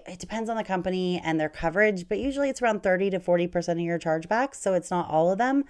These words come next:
but you'll receive an alert saying that the char-, a chargeback is on its way. And you have generally twenty-four hours to issue a refund. There's no recourse in responding to the chargeback. It's simply you issue a refund so that that chargeback doesn't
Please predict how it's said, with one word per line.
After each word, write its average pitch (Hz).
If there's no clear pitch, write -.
but -
you'll 220
receive 214
an 262
alert 175
saying 165
that 160
the 147
char-, 156
a 151
chargeback 156
is 143
on 139
its 135
way. -
And 160
you 185
have 180
generally 180
twenty-four 156
hours 135
to -
issue 139
a 131
refund. 117
There's 151
no 185
recourse 165
in 156
responding 143
to 160
the 170
chargeback. 185
It's 175
simply 180
you 165
issue 151
a 143
refund 208
so 185
that 156
that 156
chargeback 156
doesn't 147